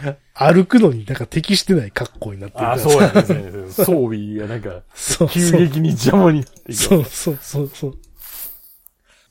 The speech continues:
Speaker 1: ねって。
Speaker 2: ね。
Speaker 1: で、そっからまあ、出て。
Speaker 2: はい。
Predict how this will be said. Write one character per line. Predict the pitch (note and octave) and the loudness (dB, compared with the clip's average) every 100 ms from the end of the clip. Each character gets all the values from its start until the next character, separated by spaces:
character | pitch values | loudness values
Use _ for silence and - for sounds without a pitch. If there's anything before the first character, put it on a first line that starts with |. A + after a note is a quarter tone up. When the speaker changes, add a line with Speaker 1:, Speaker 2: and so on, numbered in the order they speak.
| _ _ _ | _ _ _
Speaker 1:
ね | B2 C3+ C#3+ | -4 -2 -2
っ | |
て。 | - - - _ _ - | -4 -16 -20 _ _ -14
Speaker 2:
ね。 | B2+ A#2 _ _ _ _ _ _ _ | -12 -12 _ _ _ _ _ _ _
Speaker 1:
で、 | D#3+ | -10
そ | C#3 | -10
っ | - | -8
か | D#3+ | -4
ら | B2+ | -4
ま | G#2+ G#2 | -4 -10
あ、 | F2+ _ _ | -14 _ _
出 | A#2 | -10
て。 | A2 G2+ F2 _ _ _ _ _ | -8 -10 -14 _ _ _ _ _
Speaker 2:
は | A2 A#2+ | -8 -6
い。 | D#2 | -8